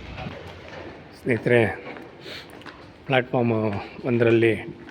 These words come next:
ಡೌನ್ ಬರ್ತಾ ಇದ್ದೀನಿ. ಇಲ್ಲಿ ಇನ್ನೊಂದು ಎಕ್ಸಿಟ್ ಮತ್ತು ಎಂಟ್ರಿ ಅಂತ ಒಂದು ಮಾಡಿದ್ದಾರೆ. ಇಲ್ಲಿ ಬಂದ ಮೇಲೆ ಗೊತ್ತಾಯ್ತು ನೋಡಿ, ಇಲ್ಲಿ ಒಂದು ಎಕ್ಸಿಟ್ ಮತ್ತು ಎಂಟ್ರಿ ನೋಡ್ತಾ ಇದ್ದೀರಲ್ಲ, ಜೊತೆಗೆ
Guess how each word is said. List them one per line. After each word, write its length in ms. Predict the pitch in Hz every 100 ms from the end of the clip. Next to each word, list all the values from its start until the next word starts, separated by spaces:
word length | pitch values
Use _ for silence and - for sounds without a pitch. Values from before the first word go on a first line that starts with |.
| - - 120
ಡೌನ್ 200 | 120 117
ಬರ್ತಾ 220 | 113 113 113
ಇದ್ದೀನಿ. 220 | 107 107 101
ಇಲ್ಲಿ 140 | 107 135
ಇನ್ನೊಂದು 340 | 120 113 107 104 101 - 117
ಎಕ್ಸಿಟ್ 400 | 107 113 107 139 139
ಮತ್ತು 240 | 107 - 180 - - - - 113
ಎಂಟ್ರಿ 260 | 104 117 107
ಅಂತ 180 | 101 - 104 104
ಒಂದು 120 | 101 98
ಮಾಡಿದ್ದಾರೆ. 380 | 101 101 101 151 - - - - - - - - - - - - 120
ಇಲ್ಲಿ 140 | 123 120
ಬಂದ 120 | 120 123
ಮೇಲೆ 140 | 120 113
ಗೊತ್ತಾಯ್ತು 380 | 104 117 - 160 156 - 127
ನೋಡಿ, 140 | 113 107
ಇಲ್ಲಿ 140 | 117 107
ಒಂದು 180 | 110 143 - - - - - - - - - - 113
ಎಕ್ಸಿಟ್ 440 | 104 120 123 - - - 131
ಮತ್ತು 180 | 120 139 110
ಎಂಟ್ರಿ 280 | 107 117 117 - - - - - - - - - - - - - - - - - - - - - - -
ನೋಡ್ತಾ 240 | 117 120
ಇದ್ದೀರಲ್ಲ, 320 | 113 113 117 127 - - - - - - - - 120
ಜೊತೆಗೆ 360 | 110 120 117